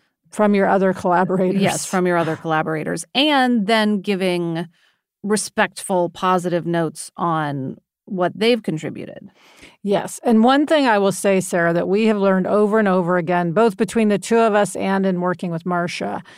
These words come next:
Speaker 1: is that when the idea is the right idea,
Speaker 2: Yeah.
Speaker 1: it's very obvious.
Speaker 2: Yes.
Speaker 1: Everybody agrees.
Speaker 2: Yes.
Speaker 1: So, for instance, if you are forming a company with people and you're looking for your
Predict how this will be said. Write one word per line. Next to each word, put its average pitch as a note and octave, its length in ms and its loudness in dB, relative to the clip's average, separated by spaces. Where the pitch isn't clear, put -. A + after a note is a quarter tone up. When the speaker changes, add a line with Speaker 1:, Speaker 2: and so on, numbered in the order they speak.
Speaker 1:
is A3 220 2
that A3+ 380 2
when A3+ 260 4
the A3+ 120 4
idea A3 520 2
is A3+ 240 -2
the G3+ 120 2
right F3+ 360 2
idea, F3 540 -4
Speaker 2:
Yeah. D#3+ 180 -6
Speaker 1:
it's A3 200 0
very F#3 540 2
obvious. E3 720 -6
Speaker 2:
Yes. - 340 -12
Speaker 1:
Everybody G#3+ 640 4
agrees. F3+ 720 -4
Speaker 2:
Yes. - 300 -12
Speaker 1:
So, A#3+ 560 2
for C4 200 2
instance, A#3+ 540 2
if G#3 160 2
you C4 520 2
are A3 340 2
forming A3+ 420 2
a G#3 60 0
company F#3+ 500 -2
with E3+ 180 -6
people F3+ 540 0
and G#3 180 2
you're G3 160 4
looking G3+ 320 2
for G3 380 2
your F#3 640 0